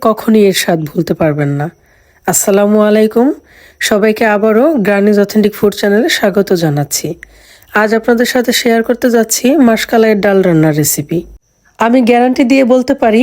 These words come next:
আমার এই ডাল রান্নার রেসিপিটি অন্যান্য ডাল রান্নার রেসিপি থেকে সম্পূর্ণই ভিন্ন, কারণ আমি এই ডালটা রান্না করব আমার নানি দাদিরা যেভাবে রান্না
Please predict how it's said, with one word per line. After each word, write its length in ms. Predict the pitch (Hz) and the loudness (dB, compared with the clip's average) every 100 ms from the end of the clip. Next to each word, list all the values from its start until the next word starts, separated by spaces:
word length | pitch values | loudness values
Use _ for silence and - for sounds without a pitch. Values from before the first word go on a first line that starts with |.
| 330 | 2
আমার 220 | 233 233 233 | 0 2 2
এই 60 | 240 233 | 2 2
ডাল 140 | 233 240 | 2 2
রান্নার 280 | 240 233 233 | 2 2 2
রেসিপিটি 480 | 226 254 - 233 226 233 | 0 -2 -2 0 2 2
অন্যান্য 360 | 226 226 233 226 233 220 | 0 0 0 0 0 2
ডাল 140 | 220 220 | 2 0
রান্নার 260 | 220 220 | 0 2
রেসিপি 280 | 220 - 208 | 0 -2 -2
থেকে 220 | 214 214 285 - | -2 -2 -2 -2
সম্পূর্ণই 480 | 220 208 208 196 156 | -2 -2 0 0 0
ভিন্ন, 200 | 160 151 147 139 _ - - _ _ _ _ | 0 0 -2 -6 _ -20 -20 _ _ _ _
কারণ 240 | 240 254 262 | 0 2 2
আমি 180 | 254 254 | 2 2
এই 60 | 254 | 2
ডালটা 260 | 240 240 247 | 2 2 2
রান্না 340 | 240 233 233 233 | 2 2 0 2
করব 200 | 247 233 233 320 | 2 2 2 2
আমার 160 | 226 226 | 2 0
নানি 240 | 220 220 240 | 0 0 0
দাদিরা 340 | 240 233 226 | 0 0 0
যেভাবে 380 | 214 233 214 226 | 0 0 2 2
রান্না 320 | 226 226 220 | 2 0 -2